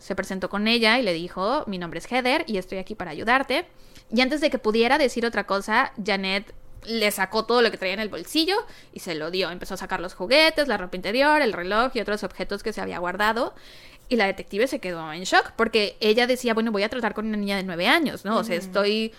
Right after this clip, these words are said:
Speaker 1: preparada mentalmente de que a lo mejor no va a ser súper útil la información que me vaya a dar, ¿no?
Speaker 2: Ujú.
Speaker 1: Porque ¿qué tanto puede captar una niña de nueve años?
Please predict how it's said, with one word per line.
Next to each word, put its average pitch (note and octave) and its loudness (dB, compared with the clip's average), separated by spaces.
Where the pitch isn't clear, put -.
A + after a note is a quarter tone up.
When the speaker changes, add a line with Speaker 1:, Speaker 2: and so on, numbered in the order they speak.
Speaker 1:
preparada C#4 4
mentalmente A3+ -2
de A3 -2
que F#3+ -2
a - -2
lo F#3+ -2
mejor G3+ 2
no A3+ 0
va G3+ 6
a G3 0
ser G#3+ 0
súper A#3+ 2
útil C#4 4
la G#3 2
información F#3+ -4
que G#3 -6
me G3+ -2
vaya F#3+ 2
a - 2
dar, G#3+ 6
¿no? F#3 -2
Speaker 2:
Ujú. G3 -4
Speaker 1:
Porque F#3 -6
¿qué G#3+ 0
tanto G#3 -2
puede F#3+ 2
captar F#3+ -4
una F#3+ -6
niña F#3 -8
de E3+ -8
nueve F3+ -4
años? G#3 0